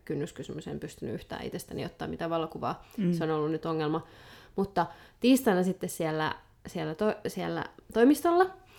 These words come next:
Speaker 1: Antin kanssa otettiin sitten väkisin musta kuva. Antti otti pihalla. Se oli hirveää, mutta mä pystyin siihen. Ja sit mä sanoin, että tiistaina, että ei mulla ole vieläkään sitä pääkirjoitusta, että huomenna sitten. Niin sitten keskiviikkona iltapäivällä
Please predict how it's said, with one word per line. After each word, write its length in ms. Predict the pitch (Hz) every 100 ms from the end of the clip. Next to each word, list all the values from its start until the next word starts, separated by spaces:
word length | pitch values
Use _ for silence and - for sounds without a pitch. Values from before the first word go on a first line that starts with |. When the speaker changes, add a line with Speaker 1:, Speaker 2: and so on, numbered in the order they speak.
| - - _ _ _ -
Speaker 1:
Antin 280 | 180 170 160
kanssa 340 | 156 180 185
otettiin 360 | 165 180 - 180
sitten 140 | -
väkisin 380 | 170 170 233 269
musta 280 | 269 269 311
kuva. 340 | 302 320 330 - - _ -
Antti 260 | 170 165 180
otti 400 | 196 - 269 - _ -
pihalla. 440 | - 170 196 214 262 269
Se 120 | -
oli 140 | - 156
hirveää, 460 | 170 180 214 240 269
mutta 280 | 214 202
mä 120 | 170 165
pystyin 400 | 190 - 208 214
siihen. 360 | 226 233 226 -
Ja 60 | 180
sit 120 | 190
mä 120 | 190
sanoin, 460 | 185 185 170 160 - _ _ -
että 180 | 180 - -
tiistaina, 520 | 202 202 175 156 156
että 200 | - -
ei 60 |
mulla 180 | 156 180
ole 60 | 160
vieläkään 360 | 165 160 160
sitä 120 | 175 175
pääkirjoitusta, 680 | 170 175 180 180 180 -
että 120 | 185 -
huomenna 360 | 214 180 160
sitten. 380 | 165 - - 180 - - - - -
Niin 100 | 202
sitten 220 | 214 208
keskiviikkona 720 | 202 220 - 190 185 - 175 170
iltapäivällä 760 | 170 165 165 - - 170 -